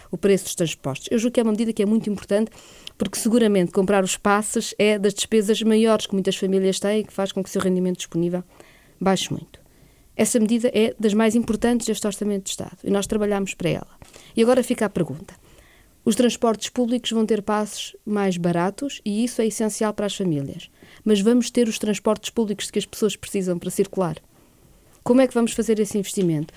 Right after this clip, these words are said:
Estamos a fazê-lo ou não? Queremos mesmo já estar a discutir se há papéis ou não papéis assinados para depois de umas eleições que ainda não aconteceram?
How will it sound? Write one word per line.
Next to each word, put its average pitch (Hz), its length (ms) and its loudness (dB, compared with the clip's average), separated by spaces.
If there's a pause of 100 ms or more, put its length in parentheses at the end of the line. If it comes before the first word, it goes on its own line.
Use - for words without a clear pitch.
(100)
Estamos 254 320 2
a 247 60 4
fazê-lo 226 400 2
ou 196 60 2
não? 170 200 0 (220)
Queremos 330 300 6
mesmo 285 240 6
já 277 180 4
estar 277 240 2
a 277 40 6
discutir - 520 -2 (200)
se - 160 0
há 285 60 2
papéis 277 460 6
ou 240 100 4
não 269 140 4
papéis 233 400 4
assinados 214 640 2 (240)
para 269 180 8
depois 277 220 4
de 254 60 4
umas 262 160 6
eleições 262 400 6
que - 80 2
ainda 254 140 6
não 262 140 8
aconteceram? 240 640 6